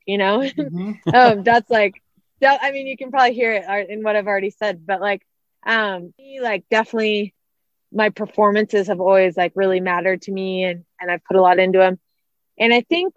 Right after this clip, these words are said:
Speaker 1: um, yeah, so it started in, in high school, it was,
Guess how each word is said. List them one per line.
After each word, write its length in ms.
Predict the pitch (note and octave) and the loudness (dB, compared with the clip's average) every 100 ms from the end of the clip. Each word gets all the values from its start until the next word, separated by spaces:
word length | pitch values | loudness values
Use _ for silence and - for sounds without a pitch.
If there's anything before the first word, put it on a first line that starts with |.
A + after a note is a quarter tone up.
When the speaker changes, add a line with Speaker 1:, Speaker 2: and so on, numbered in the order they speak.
| - | -4
Speaker 1:
um, 560 | C4 B3 G#3+ F#3 E3+ - _ _ _ - | 0 0 0 -4 -10 -18 _ _ _ -8
yeah, 360 | G#3+ C4 A#3 | 0 2 0
so 220 | F#3+ C4+ | 2 4
it 160 | A#3+ G#3+ | 4 0
started 260 | D#4+ E4+ E4+ | -2 -2 -4
in, 160 | C4 - | -10 -10
in 140 | A#3 | -8
high 160 | A#3 B3 | -4 -4
school, 320 | - A#3 G#3 | 0 4 4
it 60 | |
was, 140 | G3 | 2